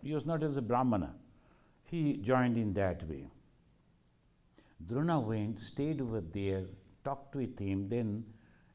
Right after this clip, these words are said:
another thing happened. He showed a wonderful, uh, the feat we can say in the archery. The boys were playing with, uh, the ball. It fell in a dry well,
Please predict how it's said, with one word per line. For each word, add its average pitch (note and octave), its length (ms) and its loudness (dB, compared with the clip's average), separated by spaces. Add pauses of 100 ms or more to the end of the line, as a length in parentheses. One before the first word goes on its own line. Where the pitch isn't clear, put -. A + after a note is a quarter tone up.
(240)
another D3 380 2 (320)
thing C#3+ 200 0
happened. B2+ 640 -2
He E3 240 -2
showed E3+ 480 -2
a E3+ 60 -4 (720)
wonderful, D3+ 880 4 (920)
uh, B2+ 40 -8
the B2+ 120 -4
feat E3 380 -4
we D3+ 100 -2
can C3+ 280 -4
say G#2 480 0 (100)
in A#2+ 320 0
the G#2 80 -2 (100)
archery. A2+ 560 -4 (920)
The G#2+ 120 -4
boys C3+ 400 2
were D3 160 4
playing C#3+ 600 0
with, B2+ 280 0
uh, A2 280 2 (220)
the G#2 160 -6
ball. G#2+ 560 -2 (260)
It A#2 140 -6
fell B2+ 320 2
in A#2 180 0
a G2+ 80 0
dry F#2+ 420 2
well, A2 540 0